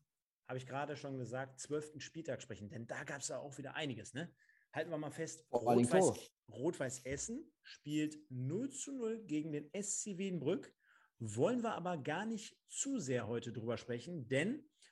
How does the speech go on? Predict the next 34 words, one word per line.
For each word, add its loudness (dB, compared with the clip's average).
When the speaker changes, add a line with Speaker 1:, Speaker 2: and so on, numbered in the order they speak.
Speaker 1:
am 0
Mittwoch 0
folgt 0
ja 2
auch 0
der -4
R-W-E-Podcast -4
und 0
ich -2
sag 4
mal 2
so, 0
null 2
null, 4
da -6
haben -4
wir -4
jetzt -6
auch -2
nicht -2
so 6
viel, 2
äh, 4
Futter. 0
Aber 2
eins -2
möchte -2
ich -6
dann -2
trotzdem -2
noch -4
erwähnen. 0
Daniel 6
Heber, 6